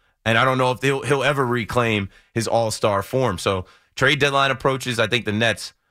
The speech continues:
will make some moves. Uh, tough week for the Nets, Jets, Mets, Eds fans.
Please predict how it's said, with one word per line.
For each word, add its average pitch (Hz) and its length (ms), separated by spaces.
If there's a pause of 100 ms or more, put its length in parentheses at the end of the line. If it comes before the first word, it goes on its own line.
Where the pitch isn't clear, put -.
(120)
will 104 120
make 107 200
some 90 140
moves. 98 580
Uh, 92 380 (520)
tough 139 380
week 196 320
for 170 320
the 190 160
Nets, 165 460
Jets, 185 500
Mets, 208 500 (160)
Eds 190 340
fans. 214 840